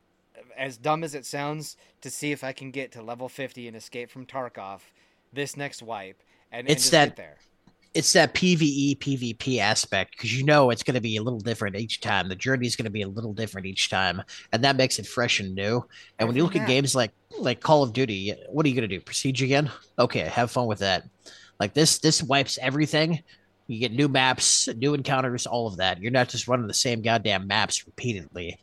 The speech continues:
Speaker 1: Everyone
Speaker 2: Have
Speaker 1: starts at zero. The map,
Speaker 2: Yeah.
Speaker 1: the map, the objective, and everything stays the same. However,
Speaker 2: Yep.
Speaker 1: it's the people that play. I've literally failed a task ten times in a row. Ten times in a row. The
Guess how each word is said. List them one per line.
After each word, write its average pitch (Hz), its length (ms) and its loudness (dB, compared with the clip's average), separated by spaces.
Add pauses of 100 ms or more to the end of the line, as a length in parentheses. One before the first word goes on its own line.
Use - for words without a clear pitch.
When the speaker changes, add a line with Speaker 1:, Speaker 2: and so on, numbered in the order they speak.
Speaker 1:
Everyone 135 440 -8
Speaker 2:
Have 147 60 -12
Speaker 1:
starts 131 340 0
at 110 120 -20
zero. 92 540 -12 (100)
The 120 80 -14
map, 127 240 -6
Speaker 2:
Yeah. 104 260 4 (220)
Speaker 1:
the 127 100 -10
map, 151 420 -6 (180)
the 131 100 -10
objective, 139 540 -6
and 123 140 -14
everything 147 380 -6
stays 127 320 -10
the 120 80 -16
same. 107 380 -12 (320)
However, 135 460 -4
Speaker 2:
Yep. - 220 0 (460)
Speaker 1:
it's 127 180 -12
the 113 160 -14
people 165 420 -12
that 151 200 -12
play. 123 300 -10
I've 135 280 -4
literally 170 680 -8 (340)
failed 123 640 -8 (180)
a 123 80 -12
task - 500 -6 (180)
ten 151 280 -8
times 139 360 -12
in 135 80 -12
a 131 80 -12
row. 107 300 -12 (680)
Ten 165 260 -8
times 160 280 -8
in 143 80 -10
a - 20 -10
row. 123 140 -8
The 107 120 -16